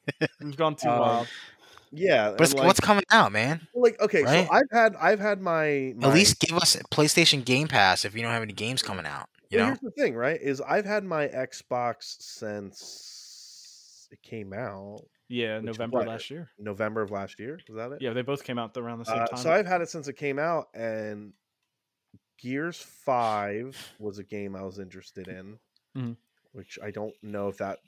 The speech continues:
Speaker 3: came out before or after the console came out. I honestly cannot remember. But, like,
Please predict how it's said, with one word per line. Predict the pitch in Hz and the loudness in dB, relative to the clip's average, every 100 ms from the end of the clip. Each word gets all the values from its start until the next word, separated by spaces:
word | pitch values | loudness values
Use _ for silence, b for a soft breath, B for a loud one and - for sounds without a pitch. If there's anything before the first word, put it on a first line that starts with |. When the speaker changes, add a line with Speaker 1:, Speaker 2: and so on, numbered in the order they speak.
| _ | _
Speaker 3:
came | 107 98 | -12 -10
out | 95 98 | -10 -12
before | 92 107 95 | -12 -10 -8
or | |
after | 95 101 - 98 92 - | -8 -10 -12 -16 -16 -16
the | 92 _ | -20 _
console | - 98 92 90 | -20 -18 -18 -20
came | - 92 90 | -20 -20 -18
out. | 92 95 - | -16 -18 -18
I | 95 - | -18 -16
honestly | 95 87 92 87 _ | -16 -14 -16 -20 _
cannot | 92 90 90 | -18 -12 -12
remember. | 95 92 90 92 - | -12 -14 -16 -12 -8
But, | - 117 113 - _ _ _ _ - | -2 -2 -2 -6 _ _ _ _ 0
like, | 139 131 - | 2 4 0